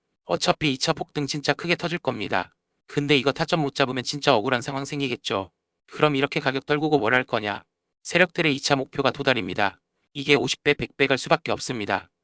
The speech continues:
이게 며칠 사이로 한번 최고점 찍고 갈 거라서 아무것도 모르는 개미들은 그냥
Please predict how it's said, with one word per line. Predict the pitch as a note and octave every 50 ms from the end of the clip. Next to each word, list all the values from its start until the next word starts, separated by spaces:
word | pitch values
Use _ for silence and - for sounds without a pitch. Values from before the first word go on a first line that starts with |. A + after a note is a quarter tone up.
| _ _ _ _
이게 | B2 C3+ C#3 D3 D3
며칠 | C#3+ C3+ - - E3 D3+
사이로 | - D#3+ D3+ D3+ D3 C#3+
한번 | C#3+ C#3+ C#3 C3+
최고점 | C3+ - E3+ E3 F3 - D#3 C#3+
찍고 | C3+ - - - D3
갈 | D#3 C#3+
거라서 | - - B2 G#2 - - G2 F#2+ - _ _ _ _ _ _ _ _
아무것도 | A2 C3 D3 D3 D3+ D3+ D#3+ D3
모르는 | A#2 B2 C3+ C3+ C3 A#2+
개미들은 | - A#2 A2+ C3 B2+ C#3 C#3 B2+ A#2
그냥 | - - F#2+ F#2 F2+ F2+ F2+